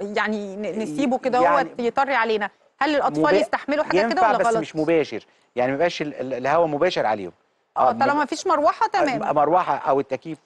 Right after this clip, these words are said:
Speaker 2: مهوي
Speaker 1: آه.
Speaker 2: ومبقاش مثلًا ال-، ال-، آه، تيار التكييف جاي مباشرة على الطفل.
Speaker 1: لا، لو مفيش تكييف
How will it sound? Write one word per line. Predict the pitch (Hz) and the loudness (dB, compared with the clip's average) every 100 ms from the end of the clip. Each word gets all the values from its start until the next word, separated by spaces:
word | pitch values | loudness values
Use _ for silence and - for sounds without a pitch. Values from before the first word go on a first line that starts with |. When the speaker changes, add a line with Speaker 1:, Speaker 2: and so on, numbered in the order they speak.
| _ | _
Speaker 2:
مهوي | 123 120 127 156 185 185 220 233 226 | -12 -4 0 2 0 -2 -6 -4 -2
Speaker 1:
آه. | 247 220 165 | 0 0 -2
Speaker 2:
ومبقاش | 156 151 170 | -2 -2 -2
مثلًا | 175 170 156 151 | -2 0 -2 -2
ال-، | 135 117 - | -12 -10 -10
ال-، | 120 - | -8 -2
آه، | 127 - | -2 -2
تيار | 120 135 165 | 0 4 4
التكييف | 160 139 151 | 2 -6 -2
جاي | 156 | 0
مباشرة | 156 135 131 147 147 120 | 0 0 0 0 0 0
على | 110 | 0
الطفل. | 208 247 | 0 -2
Speaker 1:
لا، | - | -2
لو | 233 | -4
مفيش | 226 233 370 - | -4 -4 -4 -4
تكييف | 208 - 208 | -12 -14 -16